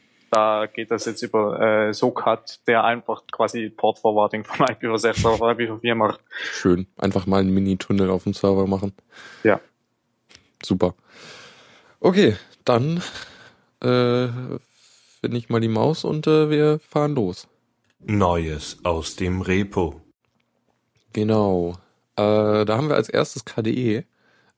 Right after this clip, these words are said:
Speaker 2: ähm, und zwar
Speaker 1: Ja.
Speaker 2: K-, der K D E Plasma Workspace oder Desktop oder so, meine ich, fünf Punkt zwei, ähm, was halt die Oberfläche ist von K D E.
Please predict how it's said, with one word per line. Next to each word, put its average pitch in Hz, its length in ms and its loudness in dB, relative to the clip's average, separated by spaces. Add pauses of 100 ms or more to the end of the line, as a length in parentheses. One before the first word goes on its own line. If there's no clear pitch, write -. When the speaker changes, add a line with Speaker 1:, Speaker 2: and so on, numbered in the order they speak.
Speaker 2:
ähm, 107 300 2
und 110 120 -8
zwar 110 180 0
Speaker 1:
Ja. 95 280 2
Speaker 2:
K-, - 100 -14
der 107 320 0
K - 220 -4
D 139 100 0
E 127 160 0
Plasma 123 840 -2 (280)
Workspace - 1080 -2
oder 127 160 2
Desktop 156 540 -2
oder 175 180 -2
so, 175 220 -4 (600)
meine 139 260 -4
ich, 143 100 -10
fünf - 240 -4
Punkt 123 220 -8
zwei, 101 560 2 (880)
ähm, 104 580 -2
was 107 180 0
halt 104 140 4
die 113 100 0
Oberfläche 101 500 2
ist 98 160 -4
von 92 200 -6
K - 140 -4
D 95 220 -2
E. - 60 -8